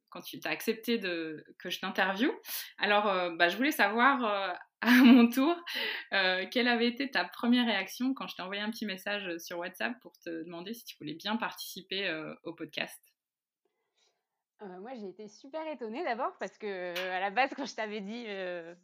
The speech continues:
Speaker 2: que j'avais écouté ton podcast, j'avais trouvé ça super intéressant et passionnant d'écouter toutes ces personnes-là. Et du coup, moi, j'étais le,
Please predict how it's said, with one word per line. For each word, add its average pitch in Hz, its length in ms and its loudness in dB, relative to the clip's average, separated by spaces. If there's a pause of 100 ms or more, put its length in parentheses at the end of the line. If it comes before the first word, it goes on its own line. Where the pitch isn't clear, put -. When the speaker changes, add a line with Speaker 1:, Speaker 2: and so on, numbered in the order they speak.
(160)
Speaker 2:
que 233 80 -10
j'avais 214 180 -10
écouté 254 240 -12
ton 247 120 -10
podcast, 240 400 -10
j'avais 196 160 -12
trouvé - 220 -20
ça - 20 -16
super 269 420 -4
intéressant 247 760 -6
et 190 340 -8
passionnant 262 380 -8
d'écouter 233 340 -12
toutes 214 160 -18
ces 220 120 -12
personnes-là. 214 540 -8
Et 226 60 -8
du 196 140 -14
coup, - 140 -20
moi, 214 140 -12
j'étais 175 240 -18
le, 170 280 -20